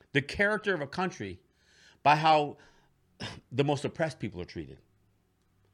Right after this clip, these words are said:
You don't, you don't judge it by how wealthy the wealthy can be. And, and, and if you,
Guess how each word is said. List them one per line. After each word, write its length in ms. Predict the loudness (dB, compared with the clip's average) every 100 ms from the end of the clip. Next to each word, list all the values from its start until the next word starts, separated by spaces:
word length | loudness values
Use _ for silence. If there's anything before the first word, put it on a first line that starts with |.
| _ _
You 140 | -2 0
don't, 120 | 2
you 60 | 4
don't 180 | 4
judge 220 | 6 4 4
it 100 | 4
by 240 | 4 4 -2 4
how 200 | 8 8
wealthy 440 | 10 6 6 0
the 80 | 2
wealthy 380 | 4 4 4 -2
can 160 | -4
be. 280 | -4 -4 -4 -10 _ _ _ _ _ _ _ _ _ _ _ _
And, 100 | 4
and, 220 | 6 2
and 180 | 2 0
if 100 | 0
you, 140 | -4